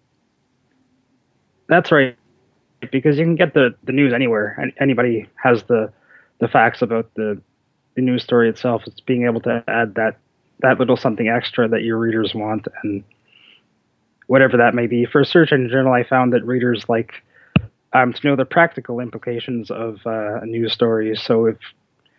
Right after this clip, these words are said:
for example, if Google changes their algorithm, the readers wanna know what they have to do differently or how it might impact the content they have on their site now.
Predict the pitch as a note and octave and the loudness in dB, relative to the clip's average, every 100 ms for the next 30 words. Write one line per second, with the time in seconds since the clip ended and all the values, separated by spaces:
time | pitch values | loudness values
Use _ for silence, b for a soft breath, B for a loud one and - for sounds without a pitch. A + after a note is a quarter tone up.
0 | _ _ _ _ - C#3 C3+ C3 B2 - | _ _ _ _ -2 2 2 2 0 0
1 | C3 B2 B2 D3 A#2+ A2+ G#2 A#2+ A#2 A2 | 2 2 2 2 2 -2 -2 2 4 4
2 | A2+ G#2+ _ A#2+ C3 B2 A#2+ A#2 A2+ A2 | 0 -4 _ 2 4 4 2 2 -2 -8
3 | b b b b - C#3 D3+ C#3+ B2+ C3+ | b b b b 4 8 8 8 6 4
4 | C3+ C3+ C3+ C#3 C#3 - C3+ C3+ D#3+ E3 | 4 4 4 4 2 2 0 4 4 2
5 | A#2+ B2 A#2 A#2 G#2+ A#2 B2+ A#2+ B2 - | 0 0 0 0 2 2 2 2 -4 -4
6 | B2+ C3+ C3 - - C3+ B2+ B2+ A2+ A#2 | -4 -2 -2 -4 -6 -2 -2 -2 -2 2
7 | B2 B2 B2+ A#2+ A2 B2 A2 B2 A#2+ A2+ | 2 2 0 -2 0 -2 0 2 2 0